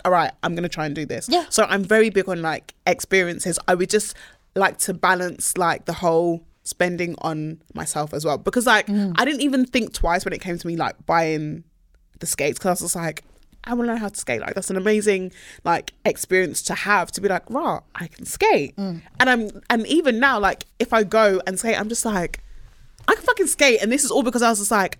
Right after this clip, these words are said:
Speaker 1: "I wanna learn how to skate." And I
Speaker 2: Yeah.
Speaker 1: just did it. Um,
Speaker 2: Thoughts become things.
Speaker 1: Yes,
Speaker 2: <laughs>
Speaker 1: thoughts become things.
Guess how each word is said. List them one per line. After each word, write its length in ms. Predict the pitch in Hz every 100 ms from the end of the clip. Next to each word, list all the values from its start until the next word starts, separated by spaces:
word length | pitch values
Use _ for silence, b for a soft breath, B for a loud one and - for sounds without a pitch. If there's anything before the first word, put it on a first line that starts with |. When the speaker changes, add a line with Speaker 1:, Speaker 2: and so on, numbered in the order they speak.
| -
Speaker 1:
"I 80 | 190
wanna 160 | 185
learn 80 | 175
how 80 | 160
to 60 | -
skate." 320 | 165 156 - 247
And 80 | 269
I 40 |
Speaker 2:
Yeah. 20 |
Speaker 1:
just 160 | 226 170
did 140 | 196
it. 200 | 220 508 - B B B B
Um, 320 | 208 202 185
Speaker 2:
Thoughts 300 | 294 359 -
become 400 | 208 - 233 240 -
things. 720 | 156 127 127 135 - - - -
Speaker 1:
Yes, 440 | 392 539 554 523 466
Speaker 2:
<laughs> 40 | 539
Speaker 1:
thoughts 360 | 440 480 480 -
become 340 | 440 392 381 370 -
things. 720 | 440 403 254 170 151 170 -